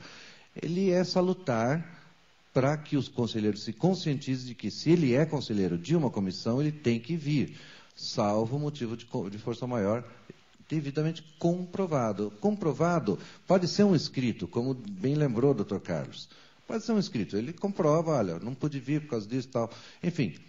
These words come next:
ele comprovou. Agora, se essa comprovação é ou não, isso é um outro problema e depois se pode até analisar. Mas comprovado, a palavra comprovado é mais forte do que uma simples alegação,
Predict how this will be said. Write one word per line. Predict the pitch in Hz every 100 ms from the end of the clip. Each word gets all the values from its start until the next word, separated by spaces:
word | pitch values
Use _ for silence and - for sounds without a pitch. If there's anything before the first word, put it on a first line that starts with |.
| - _ - -
ele | - - 120
comprovou. | 117 135 139 160 160 113 113 85
Agora, | 80 98 98 95 85
se | 85 - 104 110
essa | 107 107
comprovação | 107 98 98 90 113 101
é | 101 123 110
ou | 101
não, | 101 131 139
isso | 135 143
é |
um | 123
outro | 110 113
problema | - 131 113 117 131 135
e | 127
depois | 117 - 113
se | -
pode | - 101
até | 95 117 113
analisar. | 110 110 107 82 73 - - - - -
Mas | 98 - - - - _ _
comprovado, | 156 185 175 127 143 151 110
a |
palavra | 107 120 123 117
comprovado | - 180 175 127 143 147
é |
mais | 151 175 165
forte | - 143 143 151 165 180 180 - - -
do | 123
que | 139 147 151
uma | 156 156
simples | 151 - 165 147 139
alegação, | 135 127 123 - 127 139 135 110 101 85